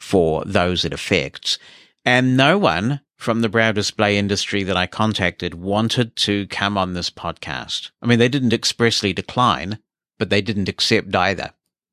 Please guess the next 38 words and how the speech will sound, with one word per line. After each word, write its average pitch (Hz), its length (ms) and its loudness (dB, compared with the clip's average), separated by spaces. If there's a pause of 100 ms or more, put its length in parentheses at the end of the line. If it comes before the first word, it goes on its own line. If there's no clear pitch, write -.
What 135 240 4
they 151 120 4
did 185 280 0
commit 110 340 -2
to 117 100 -6
doing 95 400 -2 (360)
was 104 200 2
reaching 120 380 0
out 98 160 -2
to - 200 -6
Apple 98 440 -2
and 95 240 -2
finding 101 380 -2
out 85 160 -4
where 95 180 -2
things 90 360 -4
are 78 200 -2
at. - 340 -8 (140)
My 120 180 4
paraphrasing 117 720 2
of 95 100 -2
the 98 80 0
situation 98 800 0 (100)
is 110 360 0
that 107 260 0
people 208 400 -2
at 107 180 0
Apple 92 540 -4 (140)
on 143 180 2
the 135 100 2
development 95 560 -2
team 95 300 -2
do 131 260 2
know 107 440 2 (120)
that 107 220 0
this 104 180 -2
issue 98 300 -4
exists. 92 680 -8